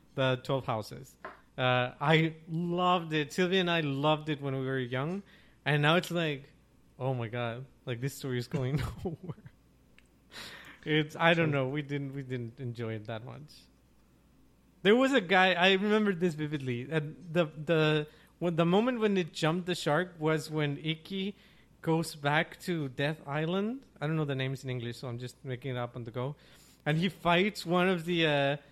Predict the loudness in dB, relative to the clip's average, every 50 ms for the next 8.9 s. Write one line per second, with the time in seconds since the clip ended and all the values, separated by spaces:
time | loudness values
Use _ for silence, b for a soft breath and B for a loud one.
0 | b b b -12 -4 -2 0 0 0 -2 -4 -4 -4 -2 -2 -2 -2 -2 -4 -6
1 | -6 -4 -4 -2 0 0 -2 -4 -6 -6 -4 -2 -2 -2 -2 -4 -4 -4 -4 -2
2 | -2 -4 -4 -4 -6 -4 -2 -4 -2 -2 -4 -2 0 0 0 0 0 -2 -6 b
3 | b b b b b b b b 0 2 4 4 2 4 4 4 4 6 4 4
4 | 2 2 2 -2 -2 -2 -2 -4 -4 -4 -2 -2 -2 -4 -6 -8 -10 -12 _ -20
5 | -20 _ _ _ _ _ _ _ -20 -20 _ -18 -16 -16 -16 -14 -10 -10 -10 -10
6 | -8 -8 -6 -6 -6 -6 -8 -10 -10 -14 _ _ _ _ _ _ _ _ _ _
7 | _ _ _ _ -16 -16 -16 -12 -10 -8 -6 -4 -4 -4 -6 -6 -4 -2 -2 -2
8 | -4 -6 -8 -8 -8 -8 -6 -6 -6 -6 -6 -6 -8 -10 -8 -8 -8 -8